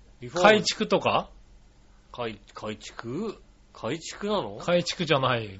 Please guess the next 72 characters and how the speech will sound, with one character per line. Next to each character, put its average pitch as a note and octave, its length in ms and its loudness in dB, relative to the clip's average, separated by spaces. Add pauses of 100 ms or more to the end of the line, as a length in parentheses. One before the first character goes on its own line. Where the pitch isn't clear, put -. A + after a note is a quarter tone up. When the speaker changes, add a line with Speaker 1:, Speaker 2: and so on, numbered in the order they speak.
Speaker 2:
か。 G#2 260 -12
増-、 E3+ 460 4
増 D3+ 260 2
築？ E3+ 400 -6 (360)
Speaker 1:
な C#3+ 80 -4
ん C3 60 -14
か、 C#3 340 0
あ C#3 240 -2
の、 C3 180 -6
あ C3+ 40 -2
れ D#3 60 -4
な B3 100 -2
ん G#3+ 40 -6
じ F3+ 60 -4
ゃ D3 40 -2
な C3+ 120 2
い C3 60 -2
の？ D#3 340 -4 (500)
建 G3+ 160 -4
築 D#4 180 -4
の F4 100 0
人 G3+ 140 -2
だ E3 80 4
か C3+ 80 0
ら B2 60 -2
な D3+ 100 0
ん - 20 -4
か C#3 120 0
こ C3 120 -4
う C3 40 -4
違 E3 300 -8
う G#3+ 40 8
言 A3 80 4
い A3 40 -2
方 A#3 140 2
し - 100 -10
て D#4 100 -2
ん A#3+ 40 0
じ D3+ 60 -2
ゃ C3 40 4
な C3+ 60 8
い G3+ 80 6
の？ B3+ 220 12
Speaker 2:
違 - 20 12
う C#4+ 40 12
言 C#4+ 80 8
い - 40 4
方 C#4 220 12
す D4+ 140 6
ん D4 60 2
の A3+ 100 12
か F3+ 100 12
な？ E3+ 500 12
Speaker 1:
う A#2 300 -2
ん。 - 20 -10 (440)
何、 B2 280 -8
「な C#4 160 8
ん D#4 120 -2
と A#3 120 6
い G3 120 6
う F3 60 4
こ E3 160 4
と F#3+ 100 4
で F3+ 120 8
し - 120 4
ょ C#3 100 6
う」 - 40 -2
な F#2+ 60 -4
の G2 80 -10
か G2+ 100 -10
な？ C3 60 -8
Speaker 2:
は D3+ 80 -12